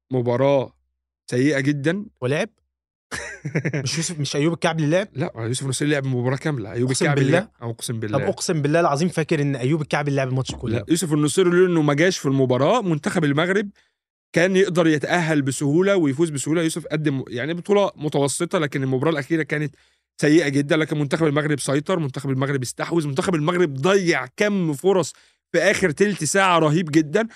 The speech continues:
Speaker 1: وحصل معاه سيناريو
Speaker 2: مش رهيب قوي يعني، مش رهيب. هو ضربة الجزاء قبلها عرضيات. هو بص، أنا متفق معاك إن هو ضيع شوية. آه، إصابة زياش فرقت وإصابة بوفال.
Speaker 1: ماشي.
Speaker 2: بس مع احترامي ما كانش مرعب في الملعب، مش ده منتخب المغرب اللي إحنا عارفينه.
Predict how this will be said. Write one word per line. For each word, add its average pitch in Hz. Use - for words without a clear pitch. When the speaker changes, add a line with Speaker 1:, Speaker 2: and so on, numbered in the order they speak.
Speaker 1:
وحصل 220
معاه 196
سيناريو 208
Speaker 2:
مش 151
رهيب 170
قوي 139
يعني، 98
مش 113
رهيب. 127
هو 143
ضربة 156
الجزاء 131
قبلها 139
عرضيات. 131
هو 175
بص، 170
أنا 139
متفق 139
معاك 151
إن 131
هو 139
ضيع 139
شوية. 175
آه، 127
إصابة 160
زياش 143
فرقت 214
وإصابة 170
بوفال. 131
Speaker 1:
ماشي. 180
Speaker 2:
بس 127
مع 139
احترامي 180
ما 127
كانش 180
مرعب 156
في -
الملعب، 117
مش 131
ده 170
منتخب 175
المغرب 151
اللي 143
إحنا 156
عارفينه. 127